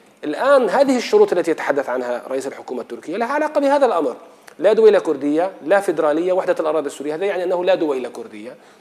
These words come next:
ثم ف-، آم، لا يكون هناك نظام طائفي تسلطي على الشعب بمعنى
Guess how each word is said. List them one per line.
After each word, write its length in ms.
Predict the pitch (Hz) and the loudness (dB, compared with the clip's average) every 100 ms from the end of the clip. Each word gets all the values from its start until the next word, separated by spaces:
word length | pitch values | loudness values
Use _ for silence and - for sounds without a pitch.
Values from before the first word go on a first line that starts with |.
| - | -6
ثم 260 | 277 240 240 - - - _ _ | -2 0 0 -2 -12 -20 _ _
ف-، 240 | - - 165 | -20 -14 -8
آم، 340 | 160 156 151 135 | -6 -6 -10 -6
لا 140 | 170 | 0
يكون 320 | 202 185 190 175 | 2 0 0 0
هناك 280 | 185 180 | 2 0
نظام 460 | 170 151 156 175 175 | -2 -2 -2 0 0
طائفي 400 | 175 170 170 165 | -2 -4 -4 -6
تسلطي 480 | - - 165 151 156 | -8 -4 -2 -2 -2
على 140 | 127 | -4
الشعب 260 | 127 208 196 | -4 -4 -4
بمعنى 320 | 185 202 196 | -2 -2 0